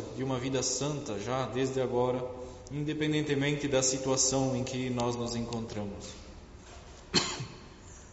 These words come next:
São Paulo no deserto, São Paulo do deserto,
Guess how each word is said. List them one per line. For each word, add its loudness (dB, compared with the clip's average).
São 2
Paulo 8
no 4
deserto, 6
São -4
Paulo 4
do 4
deserto, 2